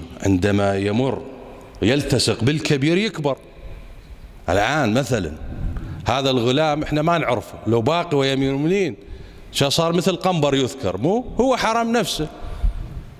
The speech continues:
حرم نفسه من المجد والخلود، لأن اللي يلتصق بالعظيم يكون عظيما،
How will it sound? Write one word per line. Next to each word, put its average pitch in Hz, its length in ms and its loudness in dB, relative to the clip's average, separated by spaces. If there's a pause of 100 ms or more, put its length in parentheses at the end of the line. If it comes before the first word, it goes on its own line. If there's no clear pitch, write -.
(200)
حرم 151 480 2
نفسه 127 500 -2
من 147 160 0
المجد 170 460 0
والخلود، 175 520 0 (2500)
لأن 120 300 4
اللي 113 400 2
يلتصق 143 520 0
بالعظيم 131 540 2
يكون 202 260 0
عظيما، 196 480 -2